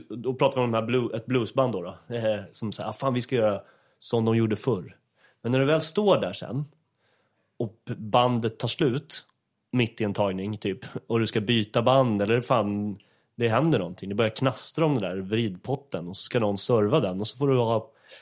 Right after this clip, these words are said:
får du pau-, ta paus i studion. För det glömmer man kanske bort, att förr så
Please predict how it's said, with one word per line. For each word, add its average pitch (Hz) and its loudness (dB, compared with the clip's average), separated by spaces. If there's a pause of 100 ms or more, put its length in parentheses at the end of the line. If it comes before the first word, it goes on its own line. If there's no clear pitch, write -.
(300)
får 151 -2
du 135 0
pau-, 127 0
ta 123 0
paus 190 2
i - -10
studion. 69 -12
För - -6
det 139 4
glömmer 180 4
man 165 4
kanske 135 0
bort, 135 -2
att - -8 (800)
förr 156 4
så 127 2